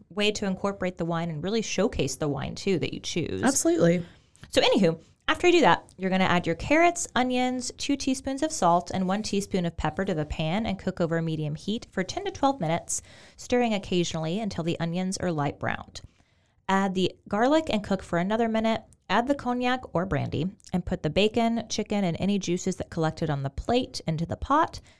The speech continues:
Speaker 1: Add your wine, chicken stock, and thyme and bring to a simmer. Cover the pot with a tight-fitting lid and place in the oven for thirty to forty minutes until the chicken is just not pink.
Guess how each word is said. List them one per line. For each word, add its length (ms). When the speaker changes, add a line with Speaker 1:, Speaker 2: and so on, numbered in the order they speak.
Speaker 1:
Add 220
your 120
wine, 560
chicken 300
stock, 500
and 120
thyme 460
and 140
bring 200
to 160
a 80
simmer. 480
Cover 280
the 100
pot 320
with 100
a 60
tight-fitting 560
lid 320
and 160
place 260
in 80
the 140
oven 280
for 140
thirty 300
to 80
forty 300
minutes 460
until 280
the 80
chicken 360
is 140
just 240
not 300
pink. 360